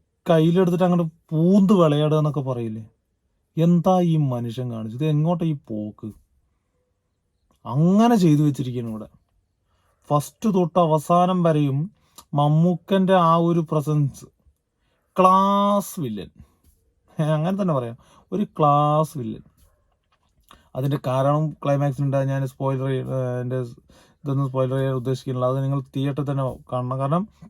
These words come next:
നല്ല ഒരു തിയേറ്ററിൽ പോയി കാണണം, സൗണ്ടിൻ്റെ ഇതെല്ലാം. അത് ദയവ് ചെയ്ത് നിങ്ങൾക്ക് ആർക്കെങ്കിലും ഇഷ്ടപ്പെട്ടില്ല, അല്ലെങ്കിൽ ഇങ്ങനെ ഒരു പടം ഈ ട്രെയിലറൊക്കെ കണ്ട് അല്ലെങ്കിൽ റിവ്യൂ കണ്ടിട്ട് പോക്കോ,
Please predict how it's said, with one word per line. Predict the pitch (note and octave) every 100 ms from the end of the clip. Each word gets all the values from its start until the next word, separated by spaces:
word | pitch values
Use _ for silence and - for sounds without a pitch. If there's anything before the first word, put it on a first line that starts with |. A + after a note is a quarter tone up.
| _ _ _ _ -
നല്ല | C3+ D3+ F3 G3 F#3+
ഒരു | F3 D#3+
തിയേറ്ററിൽ | C#3 C#3 C3+ D3+
പോയി | C#3+ C3
കാണണം, | A2+ G#2 F#2+ - _ _ _ _ _ _ -
സൗണ്ടിൻ്റെ | B2+ C3 C3+ C3 B2+ A#2
ഇതെല്ലാം. | A2 G#2 - _ _ _ _ _ _ _ _ _ _ _ _ -
അത് | E3+ G#3 F3+ - E3 _ _ _
ദയവ് | D#3+ F3+ G3+ A#3 G#3
ചെയ്ത് | E3+ E3+
നിങ്ങൾക്ക് | F3 F#3+ F3 D3
ആർക്കെങ്കിലും | D#3 F3 E3+ F3+ D#3+ D3
ഇഷ്ടപ്പെട്ടില്ല, | - D3 D#3 C#3 D3
അല്ലെങ്കിൽ | D3+
ഇങ്ങനെ | D#3 E3 E3
ഒരു | D#3
പടം | C#3+ C#3+ C#3+
ഈ | C#3
ട്രെയിലറൊക്കെ | C#3+ C#3+ D#3 D3+ D3+
കണ്ട് | C3 B2+ B2+
അല്ലെങ്കിൽ | C3 D#3 D3+
റിവ്യൂ | E3+ A3
കണ്ടിട്ട് | E3+ D3
പോക്കോ, | B2 G2+